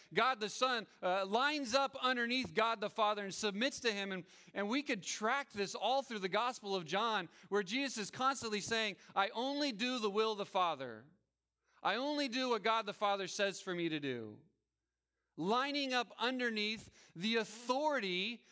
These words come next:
of God the Father. It is the same picture right there that we have within the home.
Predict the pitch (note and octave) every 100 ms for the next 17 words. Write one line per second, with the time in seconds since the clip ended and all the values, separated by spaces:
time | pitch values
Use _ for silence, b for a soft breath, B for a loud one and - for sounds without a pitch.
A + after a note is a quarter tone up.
0 | B G#3+ G#3+ D#3+ G#3+ C4+ A#3+ A3+ - A#3
1 | A#3+ G#3 G#3+ A3+ A3 F3+ A3 - A3+ C4
2 | D4+ C#4+ - B3+ - - E3 C3+ F3+ G3+
3 | B B D#3+ F#3+ C4+ D4 G3+ G3 G3 G#3
4 | G#3+ G#3 G3+ C4 C4+ A3 A3 B3+ A#3+ A#3+
5 | A3 F#3+ F#3+ F#3+ D3+ A#2 A2